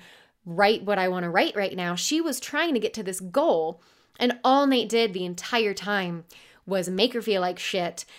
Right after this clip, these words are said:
and make her feel guilty and literally make fun of her and not make anything easy on her. And at the end of the movie, he asks her to move to Boston for him. Also, I can just literally change my whole dream of moving to New York from a small town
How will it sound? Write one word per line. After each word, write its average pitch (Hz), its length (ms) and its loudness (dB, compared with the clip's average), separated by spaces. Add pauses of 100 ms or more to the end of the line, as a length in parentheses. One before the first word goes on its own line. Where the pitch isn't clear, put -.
(120)
and 180 160 -4
make 214 200 2
her 214 100 0
feel 190 220 0
guilty 185 460 -4
and 175 260 -4
literally 190 520 -2
make 175 220 -6
fun 220 340 0
of 180 140 0
her - 320 -8
and 196 120 -6
not 185 160 -4
make 180 220 -6
anything 220 400 -2
easy 170 320 -8
on 160 180 -10
her. 170 360 -10 (640)
And 294 160 2
at 302 160 4
the 311 140 -6
end 302 180 2
of 285 60 -2
the 302 80 2
movie, 285 580 0 (640)
he 320 200 4
asks 311 400 2
her 339 180 4
to 349 240 0
move 339 340 0
to 269 280 -2
Boston 330 600 6
for 233 200 2
him. 226 440 -2 (380)
Also, 349 460 4
I 311 120 4
can 370 220 2
just 427 300 0
literally 262 680 0 (500)
change 254 300 0
my 202 120 0
whole 254 340 2
dream 208 420 0
of 196 220 -2
moving 196 360 -2
to 240 140 -2
New 196 140 0
York 180 320 -2
from 190 200 -4
a 170 60 -4
small 180 360 -4
town 180 420 -4